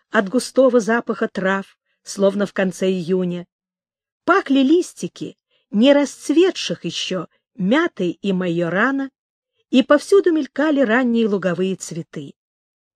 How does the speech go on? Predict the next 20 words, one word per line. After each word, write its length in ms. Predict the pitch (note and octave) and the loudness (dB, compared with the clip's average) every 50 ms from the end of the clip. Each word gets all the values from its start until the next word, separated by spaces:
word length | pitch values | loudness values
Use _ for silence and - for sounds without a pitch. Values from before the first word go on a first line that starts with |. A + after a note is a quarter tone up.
| _ _ _ _ - | _ _ _ _ -20
Всё 300 | - - - A3+ A3+ A#3+ | -12 -2 4 6 8 8
утро 520 | C4 C#4 C#4 C4+ - - F3+ F3 - - _ _ _ _ _ _ _ _ _ | 8 6 4 0 -2 -6 -8 -8 -8 -12 _ _ _ _ _ _ _ _ _
в 120 | - D3 F3+ | -10 -6 0
лощине, 800 | F#3+ G#3 G3+ - - - - - B3+ D4 D#4 C4 G#3 F3+ E3 D#3 | 0 0 0 0 -4 -6 -2 0 2 2 2 2 0 -2 -4 -2
высоко 500 | D#3+ F3+ - - F#3 F3+ - - A#3+ C4 | -4 -4 -4 -4 -6 -4 2 4 4 4
на 140 | A#3+ G#3+ F#3+ | 4 2 -2
берёзе, 600 | D#3+ F3+ F3 G#3+ C4+ D#4 D4+ A3 - E3 - _ _ _ _ _ _ _ - - _ - | -2 -2 0 2 2 2 2 0 -4 -10 -16 _ _ _ _ _ _ _ -20 -20 _ 0
возле 320 | E3+ A#3 B3 A#3+ C4 B3+ | 4 4 4 4 4 0
пустующих 800 | - - B3+ - - - E4+ E4 D#4 C4+ - - - A#3 A3 - - | 0 0 -4 -2 0 2 2 4 4 2 0 -2 -2 -2 -2 0 -2
нор 320 | A#3 D#4 E4+ E4 D4 - _ _ _ _ - | -2 0 0 -2 -4 -6 _ _ _ _ -16
сновала 520 | - - A#3 B3 C4+ D4 D#4+ D#4 C#4+ D4+ | -8 0 2 2 4 4 2 2 2 0
пеночка, 760 | - - C#4 C#4 B3+ G3+ E3+ D#3+ - - - - - C#3 - _ _ _ _ _ _ _ _ _ - | 0 2 2 2 2 2 0 -4 -8 -12 -14 -14 -16 -18 -18 _ _ _ _ _ _ _ _ _ -4
а 140 | F3+ F#3+ | 0 0
из 140 | F#3+ F3+ D#3+ F3 | 0 0 -2 -6
глубины 420 | F3+ F#3 F#3 F3 G3 F#3+ G#3+ A3 | -4 -4 -2 0 0 0 0 0
мелколесья, 920 | G3 G3 F#3+ F3+ - - F#3+ F#3 A3+ C4+ D4 C4+ - - - E3 - - _ _ _ _ _ _ _ _ _ _ - | 0 -2 -4 -4 -4 -4 -4 0 0 0 0 0 -2 -6 -12 -14 -14 -14 _ _ _ _ _ _ _ _ _ _ -2
откуда-то 840 | - G3+ A3 - - - - D4+ D#4+ B3+ D4 C#4+ - - B3+ B3 A#3+ - _ _ _ | 2 2 2 2 -2 -4 0 0 0 2 0 -2 0 2 2 2 2 -2 _ _ _
от 200 | - G3 G#3 E3+ | -2 -2 -2 0
заброшенного 720 | D#3+ G#3 G#3+ F#3 G#3 B3 C4+ C4 - - G#3+ G3+ F#3 G3 | 2 0 2 4 4 4 4 4 2 -2 -2 -2 -2 -4
колодца, 680 | F3+ - F#3+ F3+ G3 C#4+ E4+ E4+ _ - - - - | -4 -4 -4 -2 0 0 0 -2 _ -8 -16 -16 -16